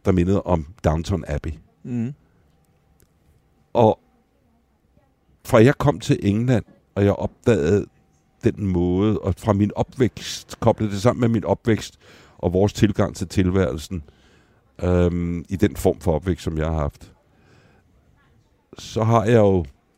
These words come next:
Speaker 1: forhåbentlig bevist, på grund af min store kærlighed er et forkert ord, den store interesse, jeg har for at lave noget godgørende,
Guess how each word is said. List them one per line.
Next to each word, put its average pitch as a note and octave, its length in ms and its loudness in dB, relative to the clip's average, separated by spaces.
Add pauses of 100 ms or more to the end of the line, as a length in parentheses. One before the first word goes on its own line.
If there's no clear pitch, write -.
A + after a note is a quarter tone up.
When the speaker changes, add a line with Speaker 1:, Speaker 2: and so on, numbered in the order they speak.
Speaker 1:
forhåbentlig A#2+ 760 -6 (880)
bevist, - 560 0 (1080)
på F#2+ 80 -2
grund F#2+ 240 -2
af F#2+ 80 2
min F#2 140 0
store G2+ 380 0 (1400)
kærlighed G#2 280 2
er D#2+ 60 2
et - 60 -10
forkert - 360 0
ord, G#2 180 -2
den F#2+ 120 -6
store G#2 300 -2
interesse, F#2+ 440 0
jeg F2+ 80 4
har D2+ 140 -2
for F#2 300 -2
at F2+ 80 4
lave F2 220 4
noget F#2+ 200 0
godgørende, G2+ 460 -2